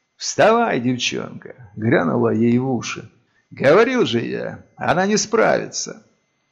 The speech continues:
Парень это должен был делать. Парень, а не пигалица сопливая. Мягкая и тёплая, обволакивающая волна неведомого волшебства.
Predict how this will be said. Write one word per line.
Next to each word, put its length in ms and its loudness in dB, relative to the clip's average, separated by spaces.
Парень 420 2
это 220 0
должен 480 0
был 240 0
делать. 560 -4
Парень, 420 2
а 80 -4
не 140 -2
пигалица 560 -2
сопливая. 720 -8
Мягкая 500 -4
и 120 -2
тёплая, 560 -6
обволакивающая 1080 -2
волна 440 0
неведомого 720 -2
волшебства. 720 -8